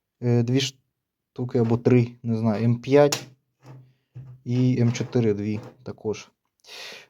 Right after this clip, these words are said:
Е, дивіться, за нього, за цей наборчик, ну, стан тут такий. Вони ржаві, але цілі повністю.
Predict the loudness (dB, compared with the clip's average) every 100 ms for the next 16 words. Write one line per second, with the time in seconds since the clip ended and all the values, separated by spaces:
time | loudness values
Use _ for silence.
0 | -4 0 0 0 0 0 0 0 0 2
1 | 2 0 0 0 0 2 0 -4 -14 _
2 | _ _ -12 -2 4 4 4 -8 -16 -16
3 | -14 -12 -10 -10 _ _ _ _ _ _
4 | _ _ _ _ _ -2 2 4 6 6
5 | 6 4 2 4 4 4 0 0 0 2
6 | 2 2 0 -4 -10 -10